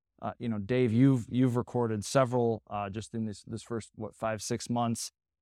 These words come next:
uh, related to Secure Act and market updates, things like that, that if you're with P C A, you can turn around and use those directly. We also,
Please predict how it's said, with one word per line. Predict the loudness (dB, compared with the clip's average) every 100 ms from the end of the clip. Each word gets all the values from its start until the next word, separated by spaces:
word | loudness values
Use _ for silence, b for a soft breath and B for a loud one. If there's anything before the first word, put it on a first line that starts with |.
| -8
uh, | -2 0 0
related | -2 -4
to | -6
Secure | -10 0 6 8
Act | 8 8 8 4 -2
and | -2 2
market | 2 2 -2
updates, | -2 -4 -6 -4
things | -4 -2
like | -2 0
that, | 2 2 0 _ _ -4
that |
if | 2 6
you're | 8
with | 6 6
P | 4
C | 6
A, | 6
you | 6
can | 4 2
turn | 2 2
around | 4 4
and | 4
use | 4 4 6
those | 4 4
directly. | 2 2 2 2 0 -2 _ _ _ _ _ _ _ _
We | 6 8
also, | 10 8 2